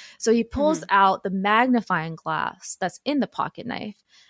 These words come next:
Speaker 1: and sure
Speaker 2: Mm-hmm.
Speaker 1: enough, there is a tiny needle prick in her right inner thigh.
Speaker 2: Hmm.
Speaker 1: After that, the ambulance comes to transport Helen. This is, this is totally unrelated. The ambulance was coming anyways 'cause she was getting discharged, remember? But she is
Speaker 2: Right.
Speaker 1: older,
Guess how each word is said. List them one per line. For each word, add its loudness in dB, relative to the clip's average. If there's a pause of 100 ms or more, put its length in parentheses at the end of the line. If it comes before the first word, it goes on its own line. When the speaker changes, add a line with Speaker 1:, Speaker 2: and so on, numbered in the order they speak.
Speaker 1:
and 2
sure 2
Speaker 2:
Mm-hmm. 4
Speaker 1:
enough, 0
there 0
is 0
a -2
tiny -2
needle 0
prick -8
in -6
her -6 (100)
right 0
inner -4
thigh. -2 (180)
Speaker 2:
Hmm. -8 (460)
Speaker 1:
After 2
that, 0
the -6
ambulance -2 (160)
comes -2
to -8
transport -6
Helen. -4
This -2
is, 2
this -4
is -6
totally 0
unrelated. -4
The 0
ambulance 2
was -2
coming -2
anyways -2
'cause -2
she 0
was -4
getting 0
discharged, -4
remember? -8 (320)
But 0
she 0
is -2
Speaker 2:
Right. -2
Speaker 1:
older, -2